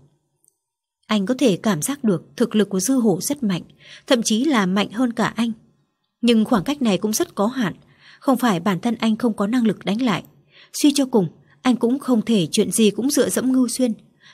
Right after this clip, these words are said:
Nhỡ đâu có lần nào Ngưu Xuyên không bên cạnh anh, chẳng lẽ anh chỉ còn nước đưa tay chịu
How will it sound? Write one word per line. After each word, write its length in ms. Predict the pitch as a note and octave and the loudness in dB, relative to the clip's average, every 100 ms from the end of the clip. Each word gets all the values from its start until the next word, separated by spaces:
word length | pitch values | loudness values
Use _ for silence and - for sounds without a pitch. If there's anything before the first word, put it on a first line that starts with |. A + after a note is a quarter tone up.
| - | 0
Nhỡ 160 | A#3 | 2
đâu 200 | B3+ A#3 | 4 2
có 120 | A3 | 2
lần 200 | D4 A3 | 0 2
nào 220 | F3+ F#3 F3 | 0 -2 0
Ngưu 200 | A3+ B3+ | 0 -2
Xuyên 300 | - B3+ A3+ | 0 0 0
không 200 | B3+ A3 | -2 0
bên 160 | A3+ | -2
cạnh 160 | A3 - | -2 -6
anh, 200 | - A3+ F#3+ _ _ _ | -2 -4 -4 _ _ _
chẳng 240 | - A3 | -2 0
lẽ 240 | F#3+ F#3+ D4+ - _ _ | 0 -2 -4 -10 _ _
anh 160 | B3+ A#3+ | 0 2
chỉ 160 | A#3 | 0
còn 220 | - G3 | 0 0
nước 260 | F#3+ D#4+ - | 2 -2 -2
đưa 160 | A3 A3+ | -4 -2
tay 260 | A3 G#3+ G3 | 0 0 0
chịu 160 | A3+ | -4